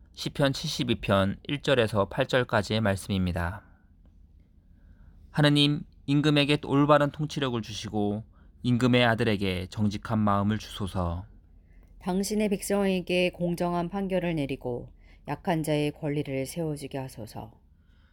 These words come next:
Speaker 1: 임금이 의를 이루면 높은 산들이 백성들에게 평화를 안겨주고 언덕들이 정의를 가져다 주리라.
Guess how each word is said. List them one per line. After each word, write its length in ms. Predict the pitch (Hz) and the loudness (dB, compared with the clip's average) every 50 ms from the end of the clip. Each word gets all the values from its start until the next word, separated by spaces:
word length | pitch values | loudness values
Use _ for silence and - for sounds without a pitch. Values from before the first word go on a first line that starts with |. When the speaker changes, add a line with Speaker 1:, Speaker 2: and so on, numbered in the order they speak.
| _ _ _ _ - | _ _ _ _ 0
Speaker 1:
임금이 520 | 139 139 139 135 139 143 143 143 143 - - | 2 2 4 4 4 4 4 4 2 2 2
의를 360 | 135 139 151 147 151 147 143 | 4 4 4 4 4 2 2
이루면 600 | 139 127 123 117 113 107 104 104 104 104 110 - - _ _ _ _ _ - | 0 0 0 0 0 2 0 0 -2 -4 -6 -10 -14 _ _ _ _ _ -6
높은 360 | - 135 107 - - 143 135 | -4 -4 -4 -2 -2 -2 -2
산들이 560 | 123 135 127 123 117 117 110 113 110 113 110 | 0 -2 -2 0 0 0 0 0 0 0 -2
백성들에게 840 | - 120 104 - - 123 120 117 107 113 113 110 107 107 104 104 98 | -4 -10 -12 -6 -4 -2 -2 -2 0 0 0 0 0 0 0 -2 -2
평화를 400 | - - 135 131 127 120 123 123 | -4 -6 -4 -2 0 0 0 0
안겨주고 760 | 110 104 104 101 104 92 - 90 - - 95 95 95 107 110 _ _ _ _ _ _ _ _ _ - | 0 0 0 0 -2 -4 -4 -8 -6 -4 -4 -4 -4 -6 -10 _ _ _ _ _ _ _ _ _ -4
언덕들이 640 | - 117 120 113 123 113 - 127 113 120 120 120 | 0 0 2 2 0 0 -2 -2 -2 0 -2 -2
정의를 520 | - - 120 120 120 113 110 101 95 95 92 | -2 -2 -2 0 0 2 2 0 0 -2 -4
가져다 460 | - - 101 95 98 92 101 95 95 | -4 -6 -4 -2 -2 -2 0 -2 -2
주리라. 600 | 92 - 92 98 87 90 87 87 85 82 90 | -4 -6 -6 -6 -4 -4 -4 -4 -6 -6 -10